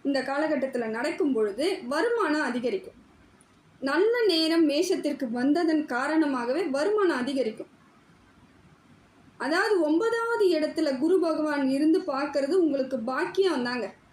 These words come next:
பாக்கியத்தை நிறைவேற்றுறாருங்க. நீங்க எல்லா விதத்திலும் இனி வந்து கவலைப்பட தேவையில்ல.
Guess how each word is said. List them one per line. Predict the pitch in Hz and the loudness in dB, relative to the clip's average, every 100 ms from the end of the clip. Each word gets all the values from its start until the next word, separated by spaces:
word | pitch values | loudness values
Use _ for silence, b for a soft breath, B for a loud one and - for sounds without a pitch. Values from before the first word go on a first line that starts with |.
| - _ _ | -20 _ _
பாக்கியத்தை | 240 285 381 392 359 320 349 | -6 -4 0 2 0 2 2
நிறைவேற்றுறாருங்க. | 285 302 339 277 254 226 208 226 | 2 2 2 0 -2 -4 -4 -6
நீங்க | 254 247 | -6 -4
எல்லா | 247 294 381 415 381 | -2 2 2 2 0
விதத்திலும் | 294 247 339 - 320 339 415 | 0 -2 -4 0 2 4 2
இனி | 294 269 | 2 0
வந்து | 254 269 | 0 0
கவலைப்பட | 330 254 277 269 240 | 0 -2 -2 -2 -6
தேவையில்ல. | - 220 202 190 | -4 -4 -2 -4